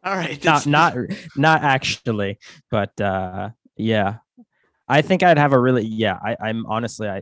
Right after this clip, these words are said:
Speaker 2: I think I would go with, uh, hiking, 'cause then I can fit in backpacking and mountaineering, and it all falls in. And I think if you just go with running, you are, reasonably speaking, it's pretty hard to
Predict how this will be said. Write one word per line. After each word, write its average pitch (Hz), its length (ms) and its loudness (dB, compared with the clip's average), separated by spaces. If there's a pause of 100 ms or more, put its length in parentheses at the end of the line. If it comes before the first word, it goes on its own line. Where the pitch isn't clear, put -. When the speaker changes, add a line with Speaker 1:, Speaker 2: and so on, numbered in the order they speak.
Speaker 2:
I 95 120 -14
think 95 220 -12
I 95 80 -4
would 92 180 -4
go 92 180 -4
with, 92 280 -6 (720)
uh, 90 360 -6 (680)
hiking, 110 420 0
'cause 104 140 -2
then 98 120 2
I 92 120 -2
can 90 180 -4
fit 98 220 -2
in 85 180 -2
backpacking 87 1000 -8
and 90 340 -8 (240)
mountaineering, 90 600 -8
and 87 100 -8
it - 60 -4
all 107 180 -2
falls 110 360 -4
in. 95 280 -8 (580)
And 95 140 -4
I 101 60 -2
think 98 240 -8
if - 160 -8
you 92 120 -4
just - 280 -8
go 95 100 -2
with 95 220 -2
running, 120 520 -4
you 87 400 -4
are, 92 520 -4 (180)
reasonably 107 440 -2
speaking, 156 520 -6
it's 139 160 -8
pretty 120 300 -6
hard 110 260 -4
to 107 120 -4